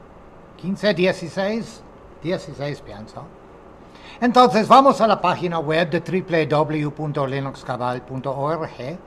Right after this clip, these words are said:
donde vamos a elegir la liga de Wikicabal, o podemos ir directo a wiki punto cabal punto m x, lo mismo.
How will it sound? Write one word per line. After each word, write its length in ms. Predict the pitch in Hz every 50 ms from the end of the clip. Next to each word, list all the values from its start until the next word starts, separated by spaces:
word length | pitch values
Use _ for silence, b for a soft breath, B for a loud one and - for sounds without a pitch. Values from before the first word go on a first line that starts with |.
| B B B B B B B B B B -
donde 320 | 180 202 240 240 240 226
vamos 280 | 196 208 202 202 190 - 185
a 20 |
elegir 600 | 196 185 180 160 - - - 180 208 214 208 202 196
la 160 | 185 175 165
liga 480 | 156 156 185 196 175 139 175 160 160
de 80 | 143 143
Wikicabal, 1000 | 123 151 151 151 151 135 - - 131 113 113 113 151 190 208 208 208 202 202 190 -
o 120 | 202 220
podemos 540 | 208 202 196 147 160 156 151 147 139 - -
ir 160 | 147 156 156
directo 500 | - 139 123 135 139 - - - 151 143
a 40 | 139
wiki 320 | 127 113 143 139 - 147
punto 320 | - - 139 120 113 120 -
cabal 380 | - 113 95 113 113 117 113
punto 360 | - - 123 117 117 120 113 107
m 160 | 107 107 101
x, 400 | 95 - - 135 151 - - -
lo 80 | 180
mismo. 560 | 175 165 131 104 - 107 117 139 - - -